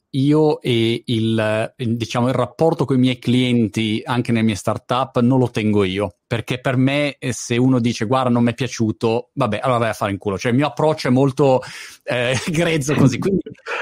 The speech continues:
se io cucinassi e poi in sala uno dice, "No, ma questo è immangiabile", cioè esco e, e dico, "No, lo esco adesso", eh, e poi vai e paghi il doppio. Quindi io non potrei fare quel mestiere lì.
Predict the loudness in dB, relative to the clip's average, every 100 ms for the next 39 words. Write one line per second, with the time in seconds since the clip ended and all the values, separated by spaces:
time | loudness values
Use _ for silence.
0 | -8 -10 -10 -4 -4 -2 -2 0 0 -2
1 | 2 2 4 2 -4 -4 -4 -4 -10 2
2 | 2 4 2 0 0 4 4 4 2 0
3 | 2 2 2 0 -4 -2 0 0 2 0
4 | -2 -4 -2 0 0 -2 -6 _ _ -10
5 | -8 -4 -4 -6 -4 0 0 -2 -6 -4
6 | -6 -6 -2 0 2 2 2 0 -2 -4
7 | -14 -14 -6 -6 -2 0 0 0 -2 -2
8 | -2 -4 -4 -4 -6 -2 0 2 2 0
9 | -2 _ _ -6 -2 -2 0 0 2 0
10 | 0 2 4 4 4 2 0 0 -2 -2
11 | 0 0 -2 -2 -2 -4 -6